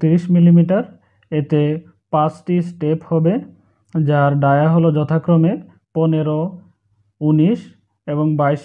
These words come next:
মিলিমিটার। আর স্টেপগুলোর লেংথ হলো পনেরো, দ্বিতীয়টির হলো পনেরো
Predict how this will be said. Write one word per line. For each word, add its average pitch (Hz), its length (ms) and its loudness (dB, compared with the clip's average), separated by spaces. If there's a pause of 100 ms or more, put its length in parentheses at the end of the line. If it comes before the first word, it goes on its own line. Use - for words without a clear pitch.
মিলিমিটার। 131 540 0 (1400)
আর 135 220 -2 (140)
স্টেপগুলোর 165 600 2
লেংথ 160 240 0 (100)
হলো 147 200 2 (680)
পনেরো, 156 440 -2 (720)
দ্বিতীয়টির 160 540 2 (240)
হলো 156 220 2 (360)
পনেরো 151 360 0